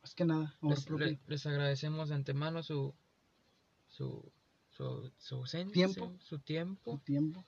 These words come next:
Speaker 2: su presencia.
Speaker 1: No somos profesionales, hacemos lo que nos sale.
Speaker 2: Somos
Speaker 1: Y
Speaker 2: unos diletantes.
Speaker 1: del barrio.
Speaker 2: De antemano, muchas gracias. Que pasen buen día, buena tarde o buena
Speaker 1: Buena noche.
Speaker 2: noche. Así.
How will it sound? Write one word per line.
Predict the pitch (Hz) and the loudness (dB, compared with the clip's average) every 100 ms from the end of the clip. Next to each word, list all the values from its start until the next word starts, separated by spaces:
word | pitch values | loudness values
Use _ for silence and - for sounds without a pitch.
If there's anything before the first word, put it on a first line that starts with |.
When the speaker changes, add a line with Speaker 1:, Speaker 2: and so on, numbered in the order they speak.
| _ | _
Speaker 2:
su | - | -8
presencia. | 135 139 - 160 175 170 - 165 | 0 0 2 2 0 -2 -2 2
Speaker 1:
No | 143 | 2
somos | 131 151 151 143 - | 4 6 6 6 0
profesionales, | - 147 143 143 135 139 170 190 - | -2 2 2 2 4 4 4 -2 -6
hacemos | 147 - 151 151 135 - - | -8 0 2 4 0 -6 -6
lo | 135 - | -6 -6
que | 139 143 - | -10 -10 -8
nos | 156 131 | -4 -4
sale. | - 156 185 - _ _ _ _ _ - | -2 -2 -2 -8 _ _ _ _ _ -20
Speaker 2:
Somos | - - 147 139 135 127 | -18 -4 0 2 2 2
Speaker 1:
Y | |
Speaker 2:
unos | 139 131 | 2 0
diletantes. | 135 127 - 151 147 - 170 - - | -2 -6 -4 -4 -4 -8 -14 -14 -4
Speaker 1:
del | 147 135 | 0 0
barrio. | 127 131 147 185 - _ _ _ _ _ _ _ _ | 0 -2 -2 -4 -10 _ _ _ _ _ _ _ _
Speaker 2:
De | 135 | 0
antemano, | 135 127 131 131 127 | 0 2 2 0 0
muchas | 123 - 123 | -4 -6 -2
gracias. | 131 160 - 180 175 | 2 2 0 -4 -4
Que | - | -4
pasen | 143 143 139 135 | 0 0 2 2
buen | 135 139 | 4 4
día, | 156 165 170 - - | 4 2 -2 -10 -4
buena | 139 135 | 0 0
tarde | 135 165 165 170 - | 2 2 2 -2 -8
o | - | -2
buena | 143 147 139 | 4 6 6
Speaker 1:
Buena | 135 139 | 6 4
noche. | - 147 | 2 -2
Speaker 2:
noche. | - - - _ | -4 -10 -20 _
Así. | - 127 | -8 -6